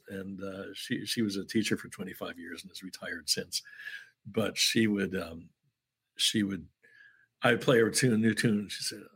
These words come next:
"That sounds really nice, but you, you gotta put some more space in it. Put a, you know, put a pause in there,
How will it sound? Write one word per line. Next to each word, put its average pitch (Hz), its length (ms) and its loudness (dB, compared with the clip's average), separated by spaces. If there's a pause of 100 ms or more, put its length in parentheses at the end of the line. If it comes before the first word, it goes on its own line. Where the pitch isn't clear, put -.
(100)
"That 143 100 -6
sounds 151 240 -4
really 156 200 6
nice, 135 220 6
but - 180 -10
you, 117 160 -14 (260)
you - 60 -4
gotta 156 140 0
put 143 140 2
some - 120 -6
more 104 80 -6
space 104 480 -2
in 95 80 -10
it. - 80 -18
Put - 140 0
a, 107 220 2
you 107 60 -4
know, 95 80 -4
put - 160 0
a - 60 2
pause 113 420 4
in 87 140 -8
there, 80 200 -10